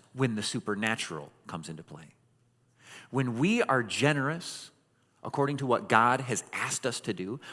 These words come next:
when we're obeying him with our generosity, then even as we give, the Bible says, "Give and it shall be given unto you."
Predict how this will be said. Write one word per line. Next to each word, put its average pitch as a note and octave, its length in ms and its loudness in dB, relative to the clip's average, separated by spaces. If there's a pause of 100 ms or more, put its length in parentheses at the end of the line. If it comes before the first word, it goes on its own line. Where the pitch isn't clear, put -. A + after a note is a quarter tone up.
when B2 160 0
we're E3+ 220 4
obeying B2 680 0
him C#3 220 -2
with B2+ 140 0
our G2 100 2
generosity, A2+ 680 -2 (180)
then D3 220 2
even G3+ 320 2
as D3+ 240 8
we C3 240 2
give, G#2 920 2 (1600)
the A2+ 60 -8
Bible A#2+ 220 2
says, A#2+ 420 -2 (220)
"Give D#3+ 200 6
and D#3 120 2
it - 100 -2
shall C#3 240 4
be C#3+ 380 0 (920)
given A2 240 -6
unto B2+ 220 -6
you." D3 280 -10